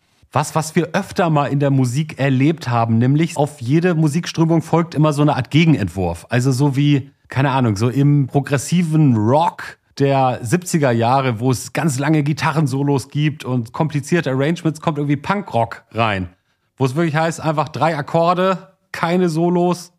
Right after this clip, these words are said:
schön schnell. Und sowas Ähnliches macht Bebop, ist heute schwer nachzuvollziehen, aber, also wie gesagt, da gibt es keine großen Arrangements oder sowas, sondern es wird im Prinzip unisono diese Melodie geheizt, dann wird ganz schnell soliert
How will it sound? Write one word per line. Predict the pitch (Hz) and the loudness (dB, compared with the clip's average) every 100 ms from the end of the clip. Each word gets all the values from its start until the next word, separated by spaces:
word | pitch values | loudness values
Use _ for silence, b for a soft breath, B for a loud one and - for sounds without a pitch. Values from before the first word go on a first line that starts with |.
| _ _ _ | _ _ _
schön | - 165 165 | -2 0 0
schnell. | - 147 156 180 180 _ _ | 0 0 2 0 -4 _ _
Und | 139 143 | -2 0
sowas | 165 175 | -2 0
Ähnliches | 180 196 190 | 0 2 0
macht | 165 160 - - | 0 0 -2 -2
Bebop, | 185 127 | 2 2
ist | 117 143 | 0 -2
heute | 151 143 | -2 -4
schwer | - 147 151 | -8 -2 0
nachzuvollziehen, | 165 170 135 127 113 151 | 0 -4 -4 -4 0 0
aber, | 127 143 139 B B - | 2 0 -2 B B -4
also | 139 156 | -2 0
wie | |
gesagt, | 160 117 | -2 0
da | 120 | -2
gibt | 135 156 | -2 -4
es | - | -4
keine | 151 156 170 165 156 - - _ 117 | -4 0 0 2 0 -4 -12 _ -10
großen | 131 156 147 | -2 0 0
Arrangements | 123 113 117 170 214 - 196 202 185 | 0 2 2 0 -2 -2 0 0 -2
oder | 156 151 | -4 -2
sowas, | 165 180 | -2 -2
sondern | 170 165 - | 0 -2 -2
es | 143 | -2
wird | 160 156 | -2 -4
im | 147 | -2
Prinzip | 147 156 143 | -2 -2 -2
unisono | 165 165 143 175 175 | 0 2 2 0 0
diese | 147 139 147 | -2 0 0
Melodie | 135 113 165 | 0 0 0
geheizt, | 190 156 180 220 - - - b b | 0 0 -2 -4 -6 -20 -20 b b
dann | 139 151 | 0 2
wird | 143 147 - - | 0 -2 -4 -6
ganz | 175 202 | -4 0
schnell | 170 165 | 0 2
soliert | 147 139 151 196 240 | 2 2 2 2 0